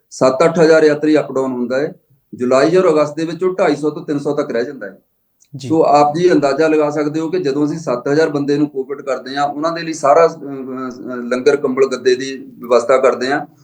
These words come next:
Speaker 1: ਤਾਂ ਜੁਲਾਈ ਅਗਸਤ ਵਿੱਚ ਸਾਡੇ ਕੋਲ ਅਗਰ ਦੋ ਹਜ਼ਾਰ ਸੰਗਤ ਵੀ ਆਏਗੀ, ਤਦ ਵੀ ਕੋਈ ਦਿੱਕਤ ਨਹੀਂ ਹੈ, ਔਰ ਉਹਨਾਂ ਦੇ ਮੁਤਾਬਕ ਹੀ, ਉਹਨਾਂ ਦੇ, ਅਹ,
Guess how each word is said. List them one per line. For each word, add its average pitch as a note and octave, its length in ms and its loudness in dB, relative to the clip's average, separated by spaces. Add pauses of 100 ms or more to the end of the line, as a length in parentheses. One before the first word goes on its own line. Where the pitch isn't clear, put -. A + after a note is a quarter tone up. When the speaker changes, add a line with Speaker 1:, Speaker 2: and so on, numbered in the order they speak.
(300)
Speaker 1:
ਤਾਂ E3 100 4
ਜੁਲਾਈ D3 340 6
ਅਗਸਤ F3 240 2
ਵਿੱਚ F#3 200 -2
ਸਾਡੇ D#3+ 260 -2
ਕੋਲ E3+ 160 -2
ਅਗਰ F3 120 -2
ਦੋ C#3+ 300 -4
ਹਜ਼ਾਰ D#3+ 160 0
ਸੰਗਤ D3+ 300 -4
ਵੀ D3+ 120 -2
ਆਏਗੀ, C#3+ 280 -2
ਤਦ D3 240 -4
ਵੀ D#3 80 -14
ਕੋਈ D#3 140 -14
ਦਿੱਕਤ B2 300 -14
ਨਹੀਂ C3 140 -10
ਹੈ, D#3 60 -4
ਔਰ F3 80 -6
ਉਹਨਾਂ E3+ 340 -4
ਦੇ F3+ 200 -2
ਮੁਤਾਬਕ D3 440 -2
ਹੀ, E3+ 140 -12
ਉਹਨਾਂ F3+ 320 -6
ਦੇ, F3+ 220 -8
ਅਹ, C#3+ 500 -8